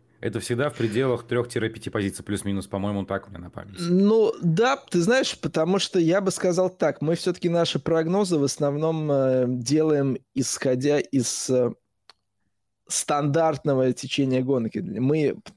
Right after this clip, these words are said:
Speaker 2: понятно, что может быть сход, могут быть проблемы, и тогда это будет там двадцать пятое, двадцать седьмое, такие места.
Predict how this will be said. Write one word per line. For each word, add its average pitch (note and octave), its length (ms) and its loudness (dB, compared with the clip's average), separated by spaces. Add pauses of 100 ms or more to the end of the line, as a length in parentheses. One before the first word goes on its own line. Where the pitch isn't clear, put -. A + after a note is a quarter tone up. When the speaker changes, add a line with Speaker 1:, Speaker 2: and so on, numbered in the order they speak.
(340)
Speaker 2:
понятно, D#3+ 340 0
что C3 160 -2
может C3+ 300 0
быть - 140 -4
сход, A#3+ 360 0
могут A#2+ 240 -2
быть G#2+ 160 -2
проблемы, D#3+ 520 2
и - 20 0
тогда C3+ 340 -2
это C3+ 220 0
будет B2 300 -2
там G#2+ 180 -2
двадцать A2+ 420 -4
пятое, F#3 380 2
двадцать A2+ 360 -2
седьмое, D#3 480 -2
такие B2+ 320 -4
места. A2 400 -4